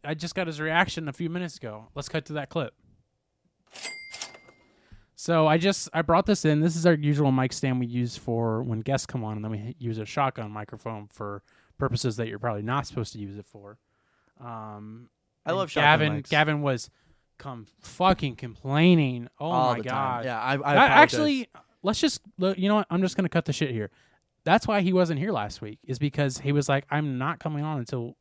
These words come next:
Speaker 1: you get me a different mic stand so I can
Speaker 2: An elbow mic
Speaker 1: sit back in my damn
Speaker 2: stand.
Speaker 1: chair." And so I got it, I finally got it for him. I finally got it out of the closet,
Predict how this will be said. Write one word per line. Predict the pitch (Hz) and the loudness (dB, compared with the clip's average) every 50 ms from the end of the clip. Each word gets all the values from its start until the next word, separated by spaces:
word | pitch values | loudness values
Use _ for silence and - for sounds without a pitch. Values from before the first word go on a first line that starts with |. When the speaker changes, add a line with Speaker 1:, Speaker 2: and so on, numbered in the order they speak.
| _ | _
Speaker 1:
you | 139 123 120 | -10 -8 -8
get | 123 135 127 | -6 -6 -6
me | 123 123 | -6 -8
a | |
different | 123 127 120 127 120 | -8 -8 -8 -8 -8
mic | 120 123 123 | -8 -8 -10
stand | - - 123 110 107 - | -10 -12 -12 -12 -12 -12
so | - - | -12 -12
I | 117 117 | -12 -10
can | - - 120 110 - | -12 -14 -16 -14 -12
Speaker 2:
An | 131 123 | -10 -6
elbow | 123 123 120 127 120 | -6 -4 -4 -4 -4
mic | 104 110 107 87 | -4 -6 -8 -8
Speaker 1:
sit | 76 - - - - - 170 - - | -8 -8 -6 -4 -2 -2 -4 -2 0
back | 143 143 147 - - | 0 0 0 0 -2
in | 143 | -4
my | 135 123 123 | -4 -4 -4
damn | 120 123 123 123 120 | -4 -4 -4 -4 -6
Speaker 2:
stand. | 104 104 | -6 -6
Speaker 1:
chair." | 143 151 147 110 98 107 - _ _ _ _ _ _ _ _ _ _ _ _ _ _ _ _ _ _ _ _ _ _ | -6 -6 -8 -8 -12 -16 -20 _ _ _ _ _ _ _ _ _ _ _ _ _ _ _ _ _ _ _ _ _ _
And | - 139 - | -12 -8 -4
so | - 170 | -2 0
I | 160 160 | 2 2
got | 170 170 180 | 2 2 2
it, | 185 - - | 0 0 -2
I | 156 156 | -4 -2
finally | - 185 185 208 220 | -2 -2 0 0 2
got | 208 202 196 190 | 2 4 2 2
it | |
for | 180 - 185 185 185 | 2 2 2 2 2
him. | 185 185 156 143 | 0 0 -2 -2
I | 160 143 | -2 -2
finally | - 151 143 151 160 | -2 -2 -2 0 0
got | 165 165 160 | 2 2 2
it | 165 | 4
out | 165 156 151 | 4 4 2
of | 151 151 | 2 0
the | 151 | -2
closet, | - 151 139 135 131 127 131 131 | -4 -6 -6 -4 -6 -6 -8 -10